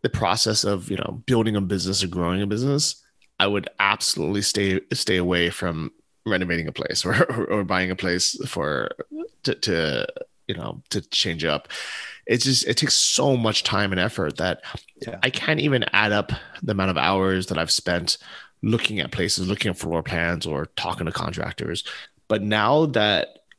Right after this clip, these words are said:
Speaker 1: you know, um, time-wise, I have a lot of free time. Um, it's kind of something fun and exciting, you know, even though it's kind of feels, you know, like a waste of time at, at, at points. Uh, I don't have that much,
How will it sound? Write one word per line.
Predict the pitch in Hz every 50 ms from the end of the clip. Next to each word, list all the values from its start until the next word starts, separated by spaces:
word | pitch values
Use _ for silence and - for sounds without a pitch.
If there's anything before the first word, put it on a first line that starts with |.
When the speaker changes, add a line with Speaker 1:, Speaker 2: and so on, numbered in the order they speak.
| _ _ -
Speaker 1:
you | 117
know, | - - - - - _ _ _ -
um, | - - - - - - - - - - - - -
time-wise, | - - - 101 113 117 120 120 117 131 147 147 147 143
I | 107
have | 107 101 98
a |
lot | 110 104
of | 98 -
free | - 107 90
time. | 87 - 92 90 98 117 135 147 - - _
Um, | - 80 73 65 - - - - - - - - _ - - - _ -
it's | 123 107 - - -
kind | - - 185
of | 240 247
something | - 202 170 156 135 113
fun | - - - 113 120 151 147 110 85 80 -
and | 80
exciting, | 90 87 - - 101 113 123 - - 78 78 76
you |
know, | 82 85
even | 73 110 120 123
though | 120 113
it's | 104 -
kind | - - - 87 104 113 120
of | 127 120 113 113 - - - - - - -
feels, | - - - 123 117 120 117 113
you | 117
know, | 110 113 113 117 117 - _ -
like | 107 113 -
a | 117
waste | 113 113 110 -
of | -
time | - 117 120 135 - - _ - - - _ _ _ -
at, | 104 - - -
at, | 82 98 - - -
at | 120 -
points. | - 139 143 156 170 - - - - - - - - _ - - -
Uh, | 101 95 - -
I | - 120
don't | 143 151 151
have | 147 147
that | 151 143
much, | 139 131 - - - -